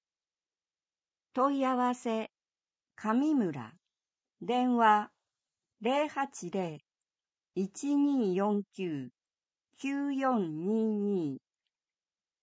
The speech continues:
水長先生、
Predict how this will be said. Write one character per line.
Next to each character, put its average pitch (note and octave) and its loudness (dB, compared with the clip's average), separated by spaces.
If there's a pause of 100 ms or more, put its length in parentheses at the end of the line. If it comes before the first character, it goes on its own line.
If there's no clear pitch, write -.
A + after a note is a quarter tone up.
(1700)
水 E4+ -2
長 A#3 2
先 G3+ -4
生、 F#3 -4